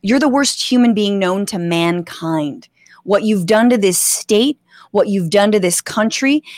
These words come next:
And Tucker Carlson says, "I appreciate that, but my daughter's here." And he says, "I don't care that your daughter is here." Uh, and then he says, "Okay, son." And then he says, "Son?" Mind you, this dude is,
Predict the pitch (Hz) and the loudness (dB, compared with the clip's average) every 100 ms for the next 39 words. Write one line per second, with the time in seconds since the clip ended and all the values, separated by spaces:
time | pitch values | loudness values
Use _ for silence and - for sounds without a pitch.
0 | - - 208 254 233 240 233 226 240 214 | -14 -6 -2 -2 0 0 0 0 0 0
1 | - 254 247 254 214 - 175 165 139 - | 0 0 0 0 -2 -2 -4 -4 -8 -10
2 | - 220 226 220 208 196 196 170 - 175 | -6 0 2 4 2 2 2 0 -2 -2
3 | 151 190 202 233 214 - - - 247 294 | -2 -4 -4 -4 -4 -6 -20 -4 0 2
4 | 302 - 240 302 - - _ 190 185 180 | 2 -2 -4 -2 -4 -8 _ -4 -2 0
5 | 170 165 156 170 - - 160 - _ _ | 0 0 -2 -6 -6 -6 -6 -8 _ _
6 | _ - - 190 190 185 202 214 196 180 | _ -20 -4 2 2 4 2 0 -2 -2
7 | 277 - 220 180 196 170 170 165 190 190 | -2 0 0 0 0 0 0 -2 -2 0
8 | 180 - 160 156 - _ _ _ _ - | -2 -4 -6 -6 -16 _ _ _ _ -10
9 | - - - 175 202 349 - - - - | -4 -2 0 2 2 0 -2 -16 -8 0
10 | 359 427 349 277 339 - 403 427 392 | 2 2 2 0 -2 2 2 4 0